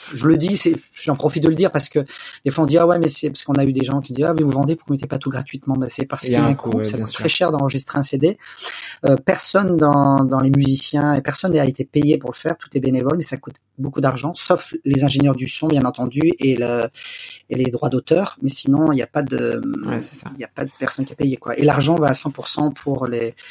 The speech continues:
Speaker 1: l'association.
Speaker 2: Ouais, et puis les C D, euh, c'est vraiment, euh, enfin, moi, pour les avoir écoutés, c'est vraiment de la qualité, euh, euh, les chants, euh, enfin, des chants de louanges avec des enfants,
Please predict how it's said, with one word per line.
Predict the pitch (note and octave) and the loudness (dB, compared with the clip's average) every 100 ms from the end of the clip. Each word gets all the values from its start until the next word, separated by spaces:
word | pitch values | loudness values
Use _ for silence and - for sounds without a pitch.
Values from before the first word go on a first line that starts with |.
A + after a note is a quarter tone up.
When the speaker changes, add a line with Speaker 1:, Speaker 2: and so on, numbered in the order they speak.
| - - | -12 -6
Speaker 1:
l'association. | C#3 C#3 - | -4 -2 0
Speaker 2:
Ouais, | B2 | 2
et | A#2+ | 2
puis | C3+ | 2
les | C3 | 0
C | B2+ C3 | 2 2
D, | D3+ D3+ | 6 6
euh, | B2+ | 4
c'est | B2+ | 2
vraiment, | A2+ A#2 A#2+ C3 A#2+ | 0 2 2 2 2
euh, | A2 | 2
enfin, | G#2+ A2 | 0 0
moi, | A2+ A#2 | 0 -2
pour | A#2 | -4
les | A2 | -2
avoir | G#2+ | -4
écoutés, | G#2+ - - | -6 -8 -8
c'est | A#2+ A#2 | -6 -6
vraiment | A2 A#2 B2 | -4 -4 -2
de | |
la | A2 | -4
qualité, | A2 - B2 B2 - C3 C3 B2+ | -4 -6 -4 -4 -2 0 4 4
euh, | A2 A2 - - - - - | 2 -2 -8 -18 -20 -16 -6
euh, | A2 G#2+ G#2+ | -2 -2 0
les | G#2+ | 0
chants, | G#2+ - C3+ C3 B2 | 0 0 0 2 2
euh, | A2 A2 A2 | 4 4 2
enfin, | A2 - G#2+ G2+ - _ _ _ _ | 0 0 0 0 -8 _ _ _ _
des | - A#2+ | -4 -2
chants | A2 B2+ | 2 2
de | |
louanges | C3 C3+ C#3+ C#3+ C3+ | 4 4 4 2 0
avec | B2+ C3 | 0 0
des | C3 B2+ | 0 0
enfants, | C3 B2 C3 C3 | 0 -2 -4 -4